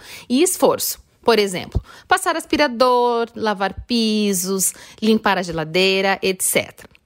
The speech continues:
E pode também, como na maioria das casas, programar a faxina semanal. Então, se você tem um ajudante aí na sua casa, uma diarista,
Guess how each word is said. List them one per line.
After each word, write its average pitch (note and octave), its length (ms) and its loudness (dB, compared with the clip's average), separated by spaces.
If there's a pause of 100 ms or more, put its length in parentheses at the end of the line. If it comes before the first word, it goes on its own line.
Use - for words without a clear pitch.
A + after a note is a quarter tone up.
(600)
E G3+ 160 6
pode G#3 640 -2
também, G3+ 720 0
como F#3+ 340 -2
na G3 160 0
maioria A3 580 2
das A3 280 0
casas, E3+ 640 0
programar A#3 960 0
a G#3+ 100 -2
faxina A3+ 840 -2 (100)
semanal. - 800 0 (1000)
Então, C4 380 2
se - 140 -2
você D4+ 320 0
tem D#4+ 500 0
um A3+ 140 4
ajudante A3 1040 2
aí F#3+ 160 0
na F#3+ 80 -4
sua E3+ 160 -6
casa, F3+ 760 0
uma E3 140 -2
diarista, F3 840 0